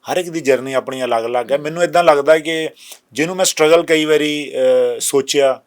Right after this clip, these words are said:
Speaker 2: ਹਮ।
Speaker 1: ਉਸ ਖਾਸ ਮੌਕੇ ਤੇ ਵੀ, "ਆ ਯਾਰ,
Speaker 2: ਹਮ।
Speaker 1: ਸਟਰਗਲ ਆ, ਹਰਡਲਸ ਆ," but ਜਦੋਂ ਬੀਤ ਗਿਆ ਸਮਾਂ, ਜਦੋਂ ਕੁਝ ਅਚੀਵ ਕਰ ਲਿਆ, ਫਿਰ
Speaker 2: That is
Speaker 1: ਉਹੀ,
Speaker 2: journey, that is
Speaker 1: ਉਹੀ
Speaker 2: journey,
Speaker 1: ਗੁੱਡ
Speaker 2: yeah।
Speaker 1: ਮੂਮੈਂਟਸ, ਗੋਲਡਨ
Speaker 2: ਗੁੱਡ।
Speaker 1: ਮੂਮੈਂਟਸ ਲੱਗਦੇ ਆ।
Speaker 2: ਬਿਲਕੁਲ।
Speaker 1: ਏਦਾਂ ਫਿਰ ਮੈਨੂੰ ਲੱਗਦਾ ਸਟਰਗਲ ਤਾਂ ਹੁੰਦਾ ਹੀ ਨਹੀਂ।
Speaker 2: ਹਮ।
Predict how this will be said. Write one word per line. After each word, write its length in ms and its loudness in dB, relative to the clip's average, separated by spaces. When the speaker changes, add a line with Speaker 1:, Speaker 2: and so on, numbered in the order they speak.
Speaker 2:
ਹਮ। 220 -20
Speaker 1:
ਉਸ 300 -6
ਖਾਸ 320 2
ਮੌਕੇ 260 -8
ਤੇ 140 -8
ਵੀ, 120 -8
"ਆ 180 0
ਯਾਰ, 260 -4
Speaker 2:
ਹਮ। 320 -20
Speaker 1:
ਸਟਰਗਲ 480 0
ਆ, 140 0
ਹਰਡਲਸ 440 -4
ਆ," 40 0
but 260 0
ਜਦੋਂ 200 -4
ਬੀਤ 320 -4
ਗਿਆ 180 2
ਸਮਾਂ, 320 -4
ਜਦੋਂ 200 -2
ਕੁਝ 180 0
ਅਚੀਵ 320 -4
ਕਰ 200 4
ਲਿਆ, 160 2
ਫਿਰ 180 -2
Speaker 2:
That 140 4
is 100 -4
Speaker 1:
ਉਹੀ, 220 0
Speaker 2:
journey, 260 0
that 320 -10
is 80 -14
Speaker 1:
ਉਹੀ 160 -2
Speaker 2:
journey, 180 -6
Speaker 1:
ਗੁੱਡ 120 -2
Speaker 2:
yeah। 120 -8
Speaker 1:
ਮੂਮੈਂਟਸ, 380 -6
ਗੋਲਡਨ 400 -2
Speaker 2:
ਗੁੱਡ। 100 -6
Speaker 1:
ਮੂਮੈਂਟਸ 340 -6
ਲੱਗਦੇ 340 -2
ਆ। 40 -4
Speaker 2:
ਬਿਲਕੁਲ। 420 -8
Speaker 1:
ਏਦਾਂ 280 4
ਫਿਰ 120 -2
ਮੈਨੂੰ 200 -6
ਲੱਗਦਾ 260 6
ਸਟਰਗਲ 340 2
ਤਾਂ 100 4
ਹੁੰਦਾ 260 -4
ਹੀ 120 -2
ਨਹੀਂ। 120 -16
Speaker 2:
ਹਮ। 380 -16